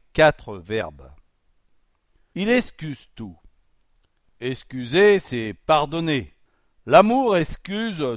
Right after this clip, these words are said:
tout selon la recommandation de la parole de Dieu. On excuse même son pire ennemi.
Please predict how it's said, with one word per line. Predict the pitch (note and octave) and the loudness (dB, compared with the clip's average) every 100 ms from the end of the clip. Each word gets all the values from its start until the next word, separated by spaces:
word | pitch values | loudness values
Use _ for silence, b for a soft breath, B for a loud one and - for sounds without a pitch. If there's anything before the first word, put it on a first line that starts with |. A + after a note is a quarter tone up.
| - | -10
tout | B3 | -12
selon | A3+ - D3 E3 G3+ | -10 -8 -6 -6 -2
la | C#3+ | 0
recommandation | G#2 C3 D3+ D3+ C#3 B2+ A#2 A2+ - C3 C#3 C#3+ F#3 G#3 _ _ | 0 -2 -10 -10 -8 -6 -4 -6 -8 -8 -6 -6 -8 -14 _ _
de | C3+ | 0
la | D3 C#3+ | 4 4
parole | - F#3 E3+ D#3+ B2 F#2+ | 6 2 2 -2 -2 -8
de | G2+ | -16
Dieu. | F2 F2 E2+ D#2 _ _ _ _ _ _ _ _ _ _ _ | -16 -20 -20 -20 _ _ _ _ _ _ _ _ _ _ _
On | F2+ G2+ A#2 | -16 -12 -8
excuse | B2+ - D#3 D3+ A2 | -8 -8 -14 -12 -8
même | D3 F#3 F3+ D3+ | -2 0 0 -2
son | - C#3+ | -8 -10
pire | - F3 F3+ | -10 -6 -4
ennemi. | E3 F3 F3+ F3+ C3+ | -2 -2 -2 -4 -6